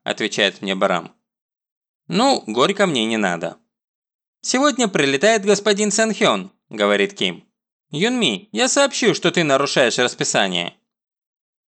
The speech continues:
«Простите, господин Ким», отвечаю я, «но расписание нарушаете сейчас именно вы. Зачем-то выдёргиваете нас раньше времени из-за стола. Мы ведь ещё не поели.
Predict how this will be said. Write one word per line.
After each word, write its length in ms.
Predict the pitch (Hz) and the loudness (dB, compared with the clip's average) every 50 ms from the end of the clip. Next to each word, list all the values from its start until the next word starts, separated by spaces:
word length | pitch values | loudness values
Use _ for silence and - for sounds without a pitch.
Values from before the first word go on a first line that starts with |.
| _ - | _ -4
«Простите, 480 | 202 233 226 - - 277 269 254 214 | -2 -2 -2 0 -2 -2 -2 -2 0
господин 500 | 160 156 135 - - 139 127 131 127 123 | 0 -2 -2 0 -2 -2 -2 -2 -4 -4
Ким», 360 | - - 123 104 92 87 - _ _ _ | -2 -2 -2 -2 -2 -4 -10 _ _ _
отвечаю 600 | - 98 - 110 107 - - 110 101 101 101 98 | -8 -6 -4 -4 -4 -2 0 2 2 4 2 2
я, 220 | 95 92 90 87 - _ _ _ _ _ _ _ _ - | 2 0 -2 -4 -8 _ _ _ _ _ _ _ _ -4
«но 140 | 139 139 143 | 0 2 2
расписание 600 | 156 156 - - 196 - 254 254 247 240 226 196 | 2 0 0 -2 -2 0 2 0 2 2 0 2
нарушаете 640 | 175 160 156 151 151 - - 160 135 127 117 - 120 | 2 2 2 2 2 0 2 2 2 2 2 -2 -4
сейчас 480 | 104 - 131 113 - 123 107 92 95 - | -4 -2 -4 -2 0 0 0 0 -2 -2
именно 460 | - 180 208 220 226 220 214 220 220 | -2 -2 0 0 0 2 2 2 2
вы. 380 | 202 185 147 104 92 - - _ _ _ _ _ _ _ _ _ - | 2 2 0 0 -2 -4 -10 _ _ _ _ _ _ _ _ _ -8
Зачем-то 540 | 120 135 160 156 - 269 262 233 - 175 131 | -4 -4 -2 0 0 -2 -2 0 0 0 0
выдёргиваете 760 | 127 135 165 240 240 208 185 190 175 170 160 156 - 175 | 0 0 0 0 -2 0 0 0 0 2 0 0 0 0
нас 240 | 190 220 233 - - | 0 2 0 0 0
раньше 340 | 190 190 190 185 - - 151 | 0 0 0 0 0 0 0
времени 460 | 170 202 214 208 202 196 190 190 185 | 2 2 2 2 0 2 2 2 2
из-за 140 | 175 185 185 | 2 2 0
стола. 520 | - - 214 196 151 110 98 92 - - _ _ _ _ _ - | 0 0 2 2 4 4 2 0 -4 -12 _ _ _ _ _ -4
Мы 160 | 117 120 151 | -2 0 2
ведь 200 | 180 190 - 190 | 2 0 0 -2
ещё 280 | 196 190 - - 214 | -2 -2 0 0 0
не 120 | 214 220 214 | 0 0 0
поели. 600 | 220 233 233 220 208 160 117 101 98 92 - | 0 0 0 2 2 2 2 0 -2 -6 -8